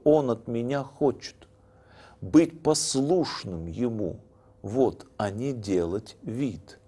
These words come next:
что я послушный. Один из сыновей в притче о блудном сыне делал вид, что он послушен,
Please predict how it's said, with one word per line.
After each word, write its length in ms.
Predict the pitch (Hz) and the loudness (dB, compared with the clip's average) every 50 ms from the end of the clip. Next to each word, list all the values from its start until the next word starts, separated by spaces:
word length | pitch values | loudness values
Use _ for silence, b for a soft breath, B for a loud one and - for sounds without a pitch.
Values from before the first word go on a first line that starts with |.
| b b b b b b | b b b b b b
что 260 | - - - - 104 | -18 -14 -8 -4 -4
я 240 | 90 82 85 80 76 | -4 -2 -4 -6 -8
послушный. 720 | - - - 101 - - - 120 113 90 - - - - - - - b b b b b b b b b b b _ _ - | -8 -10 -10 -10 -8 -8 -6 -6 -6 -8 -10 -12 -16 -18 -20 -20 -20 b b b b b b b b b b b _ _ 2
Один 400 | 98 104 107 131 185 208 196 170 | 2 4 4 4 2 4 4 4
из 300 | 135 - - - - - - | 4 2 2 -2 -2 -4 -4
сыновей 640 | - - - 135 127 123 123 120 120 147 170 160 | 0 2 2 4 4 4 4 4 6 4 4 4
в 60 | 151 - | 2 2
притче 440 | - 139 160 156 - - - 131 117 | 2 2 2 2 0 0 4 4 4
о 40 | |
блудном 460 | 101 107 131 147 135 117 120 120 120 113 | 6 4 2 2 2 2 0 0 0 -2
сыне 440 | - - - 160 180 170 156 135 | -2 0 2 2 2 2 2 0
делал 480 | 104 87 95 120 151 160 175 190 185 175 | 0 2 6 8 10 10 10 10 8 8
вид, 240 | 147 131 160 175 - | 6 2 -2 -2 -2
что 300 | - - - 165 127 120 | -2 2 6 6 8 6
он 120 | 131 135 | 6 4
послушен, 840 | 135 - 170 165 - - 180 202 196 175 - - 110 92 87 87 | 2 0 0 0 0 -2 0 0 0 -2 -2 -4 -6 -6 -6 -8